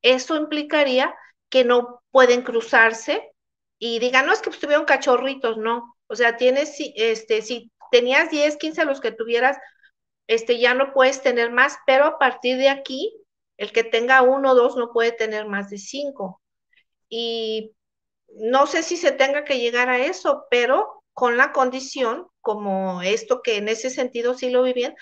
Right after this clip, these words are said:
de que si tienes más, no es que te quedas cinco, los otros los llevamos y los matamos, ¿verdad? Pues no, obviamente que no.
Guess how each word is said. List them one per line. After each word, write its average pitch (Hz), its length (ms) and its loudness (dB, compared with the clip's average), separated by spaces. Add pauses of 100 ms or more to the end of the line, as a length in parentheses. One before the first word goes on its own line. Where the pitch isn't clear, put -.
(240)
de 247 160 2
que 240 100 -4
si 240 220 -6
tienes 254 360 0
más, 262 240 -4
no 247 100 -2
es 247 100 -4
que 247 140 -2
te - 120 -12
quedas 285 280 -2
cinco, 359 200 -4
los 285 140 0
otros 285 260 0
los 226 120 -2
llevamos 226 400 -4
y 226 40 -4
los 185 180 -8
matamos, 170 440 -12
¿verdad? 202 240 -12
Pues 185 140 -6
no, 185 240 -8 (300)
obviamente 196 600 -6
que 190 100 -12
no. 233 240 -14